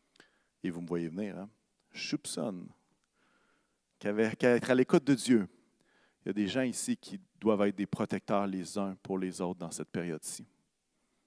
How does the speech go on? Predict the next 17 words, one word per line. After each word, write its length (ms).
Des 60
protecteurs 520
de 80
leur 180
famille, 400
mais 80
des 100
protecteurs 500
de 60
la 80
famille 280
de 120
Dieu 200
également. 400
Toutes 160
ces 100
personnes, 600